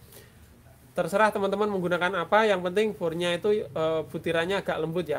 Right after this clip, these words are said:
kayak gitu. Karena saya perkirakan ini karena perubahan cuaca, dia ndak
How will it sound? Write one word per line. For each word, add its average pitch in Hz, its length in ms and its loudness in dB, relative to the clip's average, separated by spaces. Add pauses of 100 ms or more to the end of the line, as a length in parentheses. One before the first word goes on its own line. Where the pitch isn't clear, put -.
kayak 147 240 -6
gitu. 143 240 -4
Karena 190 480 0 (960)
saya 170 320 0
perkirakan 170 640 0
ini 185 160 -4
karena 170 160 0
perubahan 160 400 0
cuaca, 185 720 0
dia 160 240 0
ndak 151 240 -2